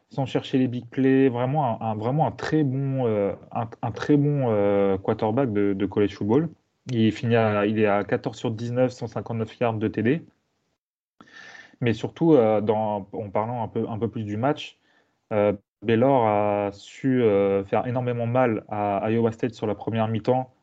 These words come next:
avec sa défense, euh, notamment emmenée par, euh, Dylan Doyle, le, le linebacker, Jalen Pitre, euh, le, le safety que je vous parle maintenant depuis, depuis trois ans. Euh, il faut, faut pas oublier quand même, Baylor a une, a une,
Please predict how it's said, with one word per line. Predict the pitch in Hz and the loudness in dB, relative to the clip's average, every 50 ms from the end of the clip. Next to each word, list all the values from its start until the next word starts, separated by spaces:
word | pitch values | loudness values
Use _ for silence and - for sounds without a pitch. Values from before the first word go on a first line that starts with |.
| _ - | _ -4
avec | 110 98 98 101 - | -4 -2 -2 -4 -6
sa | - - 101 | -2 -2 -2
défense, | 92 90 110 117 117 117 120 120 131 - - - - _ _ - | 0 0 0 -2 0 -2 -4 -4 -4 -6 -10 -20 -20 _ _ -8
euh, | 101 104 101 101 98 101 98 95 95 98 98 | -4 -2 0 0 0 0 0 0 0 0 -2
notamment | 98 101 104 98 98 - 110 110 110 110 107 104 | -2 -4 -6 -4 -4 -2 0 0 0 0 0 0
emmenée | 101 104 110 110 113 | -2 -2 0 0 0
par, | - 107 101 95 | 2 0 0 2
euh, | 98 98 98 98 | 2 2 2 0
Dylan | 98 98 107 104 104 101 107 | 0 0 2 2 2 2 2
Doyle, | 104 117 117 117 107 | 4 4 4 4 2
le, | 104 101 101 101 98 | 0 0 0 0 0
le | 98 101 101 | 0 0 0
linebacker, | 101 101 101 101 104 98 - 120 113 110 104 | -2 -2 -2 -2 -2 -2 0 0 0 0 0
Jalen | 107 101 104 104 95 | 0 -2 -2 -4 -8
Pitre, | - 110 98 - - 120 | -10 -12 -10 -6 -2 0
euh, | 117 113 110 101 98 98 | 2 2 2 2 0 0
le, | 95 98 95 92 95 95 95 92 95 _ _ _ - | -2 -2 -2 -2 -2 -2 -4 -4 -6 _ _ _ -6
le | - 110 | -6 -4
safety | - - 104 107 - 123 110 | -2 -2 -4 -2 -2 -4 -2
que | - 113 | 0 0
je | 101 | 2
vous | 101 101 | 2 0
parle | 95 - - 123 113 | 0 0 0 0 0
maintenant | 113 113 113 113 | 0 0 0 -2
depuis, | 110 95 - - 113 110 107 107 | -4 -4 -6 -6 -4 -2 -2 -2
depuis | 104 107 104 - 104 | -2 -4 -6 -6 -12
trois | - - - 113 110 | -8 -2 0 0 0
ans. | 120 151 160 - _ _ _ _ - - - - - - - - - _ _ _ - - | 0 -2 -6 -8 _ _ _ _ -20 -20 -20 -20 -20 -20 -20 -20 -20 _ _ _ -8 -4
Euh, | 107 107 104 104 101 101 104 104 104 104 104 107 107 104 101 104 107 104 101 - - _ _ _ _ _ _ _ _ _ _ _ _ _ _ _ _ _ _ _ _ - | -2 0 2 2 2 2 4 4 4 4 4 2 0 -2 -4 -6 -8 -10 -12 -14 -18 _ _ _ _ _ _ _ _ _ _ _ _ _ _ _ _ _ _ _ _ -10
il | 127 | -8
faut, | 113 - 127 127 120 | -4 0 0 0 0
faut | - - 127 | 0 -2 2
pas | - 165 | 4 4
oublier | 160 147 139 143 151 | 6 6 4 2 2
quand | 147 143 | 2 0
même, | 135 135 135 | -2 -2 -2
Baylor | 120 117 120 139 143 127 | -2 -2 0 0 0 0
a | 113 104 | 0 -2
une, | 104 107 104 | -6 -8 -8
a | - 110 107 | -8 -8 -8
une, | 107 104 104 101 | -8 -10 -10 -12